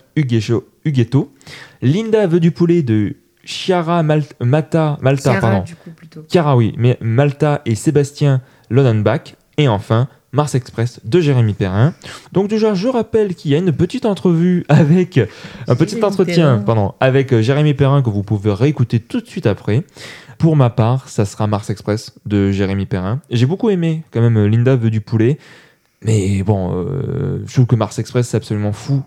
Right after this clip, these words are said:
Speaker 1: qu'il ait, ce qu'il a réussi à proposer. C'est des années et des années de travail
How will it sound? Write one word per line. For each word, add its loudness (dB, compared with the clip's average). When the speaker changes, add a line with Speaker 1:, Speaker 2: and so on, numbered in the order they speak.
Speaker 1:
qu'il -4
ait, 0
ce -10
qu'il 0
a 0
réussi -2
à -2
proposer. -2
C'est -8
des -2
années 4
et 2
des -4
années 4
de -8
travail 0